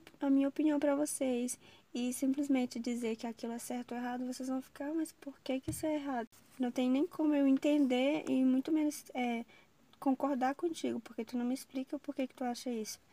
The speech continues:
Então, eu explicando os meus argumentos é uma forma de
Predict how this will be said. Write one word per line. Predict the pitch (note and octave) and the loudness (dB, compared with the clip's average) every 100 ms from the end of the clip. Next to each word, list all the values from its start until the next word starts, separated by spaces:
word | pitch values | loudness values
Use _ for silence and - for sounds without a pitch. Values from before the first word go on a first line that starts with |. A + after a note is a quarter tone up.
| - - - _ - | -20 -20 -20 _ -4
Então, | B3 - B3+ B3 C4+ C#4+ _ _ _ _ - _ _ _ _ - | -2 0 2 4 4 2 _ _ _ _ -20 _ _ _ _ -6
eu | B3 | -2
explicando | B3 - C#4+ - C4+ C#4+ | -2 0 -4 0 2 4
os | D4 | 4
meus | C#4+ C4+ | 2 4
argumentos | C4 B3+ B3 A#3+ B3+ C4+ B3+ A#3+ | 2 2 2 2 2 0 -2 -2
é | A#3+ | 0
uma | A#3+ | -2
forma | - A#3+ B3 | -2 -2 -2
de | A#3 A3+ A3+ A3+ A3+ | -2 -2 0 0 0